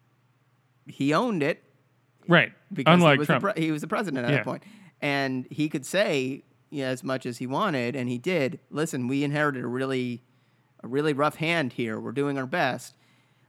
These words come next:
Speaker 1: Um, the people didn't really care that much. They didn't, they wanted jobs and, and, and food. Um, same with Trump. If, like, the insurance markets crash under Trump, you can say, he can say all he wants, "Well, this is evidence that Obamacare wasn't working,"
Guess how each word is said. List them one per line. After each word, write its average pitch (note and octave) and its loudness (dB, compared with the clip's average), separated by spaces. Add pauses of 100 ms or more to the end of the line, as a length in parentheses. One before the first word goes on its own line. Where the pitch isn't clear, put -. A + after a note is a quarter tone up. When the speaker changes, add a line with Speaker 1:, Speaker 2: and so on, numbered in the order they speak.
(180)
Speaker 1:
Um, B2 0 (120)
the C#3 -4
people D3 -4
didn't D#3 -2
really C#3 0
care E3 0
that A#2+ 0
much. B2 -8
They B2+ -4
didn't, B2+ -4
they A#2+ -4
wanted A#2 -6
jobs A#2 -4
and, C#3 -6
and, A#2+ -10
and A#2+ -12
food. F#3+ -4 (360)
Um, D3 0 (440)
same G#3 -4
with D3+ -6
Trump. G3 -2
If, D3 -6
like, - -6
the C#3+ -8
insurance G3 -4
markets D#3+ -4
crash E3 -2
under C#3+ -2
Trump, C#3+ -2 (520)
you D#3 -4
can D3 -4
say, - -6
he E3+ -2
can D3+ -4
say F#3 0
all D3+ 2
he C#3 -2
wants, C#3+ -2
"Well, C#3 -2
this F3 -2
is C#3 -6
evidence C3+ 0
that B2+ -2
Obamacare B2+ -2
wasn't B2 -4
working," B2+ -6